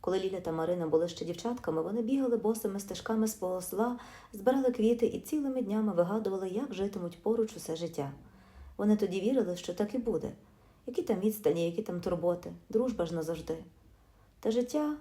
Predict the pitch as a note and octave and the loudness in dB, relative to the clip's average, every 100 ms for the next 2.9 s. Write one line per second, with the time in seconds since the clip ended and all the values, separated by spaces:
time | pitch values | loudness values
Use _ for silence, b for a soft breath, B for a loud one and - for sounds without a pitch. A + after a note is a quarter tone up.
0 | - - - A3 B3 D#3 D#3 D#3 D#3 D#3 | -10 -6 2 4 6 6 6 2 0 -4
1 | E3+ - b b b b C#4 D4+ - A#3 | -12 -20 b b b b -2 0 2 2
2 | F#3+ G#3 G#3+ D#3+ E3+ - F#3+ D#3 C#3+ | 4 2 2 6 4 4 -2 0 -2